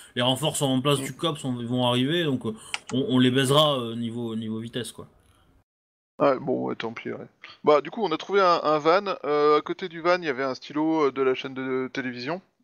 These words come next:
Speaker 2: Mais, euh, ça fait un peu léger comme preuve. Du coup, euh, ils ont enquêté dans, dans le coin, ils ont parlé à des, euh, à des, euh,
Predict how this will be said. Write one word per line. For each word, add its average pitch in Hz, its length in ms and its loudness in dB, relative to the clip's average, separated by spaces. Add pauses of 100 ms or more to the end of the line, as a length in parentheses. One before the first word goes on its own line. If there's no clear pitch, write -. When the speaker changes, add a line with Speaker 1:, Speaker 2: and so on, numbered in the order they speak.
(180)
Speaker 2:
Mais, 139 320 2
euh, 127 480 4
ça 120 180 -6
fait - 180 -2
un 135 80 2
peu 143 140 -8
léger 131 280 -2
comme 127 200 -2
preuve. 170 260 2 (180)
Du 120 160 -14
coup, 147 340 2
euh, 123 280 4 (640)
ils 123 160 -2
ont 143 60 6
enquêté 143 300 2
dans, 139 380 4
dans 139 140 4
le 139 60 2
coin, 170 260 4
ils 160 80 -2
ont 131 240 -2
parlé 151 400 4
à 151 120 4
des, 135 340 -2
euh, 123 400 2 (840)
à 131 120 2
des, 139 140 0
euh, 131 200 -4